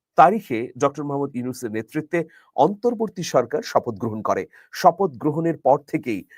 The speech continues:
নানা ধরনের অসহযোগিতা লক্ষ্য করা যাচ্ছে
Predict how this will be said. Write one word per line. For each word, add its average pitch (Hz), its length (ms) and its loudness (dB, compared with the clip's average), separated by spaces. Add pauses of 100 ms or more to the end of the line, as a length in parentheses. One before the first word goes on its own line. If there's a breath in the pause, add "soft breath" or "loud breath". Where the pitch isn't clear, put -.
(140 loud breath)
নানা 131 360 4
ধরনের 143 380 -2 (300)
অসহযোগিতা 135 840 2
লক্ষ্য 127 280 -4
করা 131 180 2
যাচ্ছে 113 420 -2